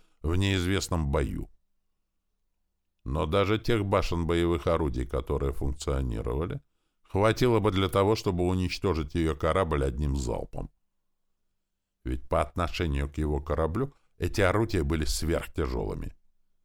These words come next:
И, как назло, одна из башен смотрела как раз в ту сторону, где она спряталась. Девушке ничего другого не оставалось, как закрепить свой корабль на одном из камней.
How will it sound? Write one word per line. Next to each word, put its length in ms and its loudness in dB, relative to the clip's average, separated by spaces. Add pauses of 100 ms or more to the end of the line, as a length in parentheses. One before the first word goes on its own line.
(560)
И, 120 -2
как 280 2
назло, 360 6
одна 340 6
из 100 2
башен 360 2
смотрела 460 4
как 220 0
раз 220 4
в 80 -6
ту 120 2
сторону, 520 2
где 180 0
она 280 4
спряталась. 760 -4 (1600)
Девушке 520 -2
ничего 380 -2
другого 420 0
не 120 0
оставалось, 640 -2
как 180 -2
закрепить 540 -4
свой 220 -2
корабль 440 0
на 180 0
одном 320 0
из 120 -6
камней. 460 -4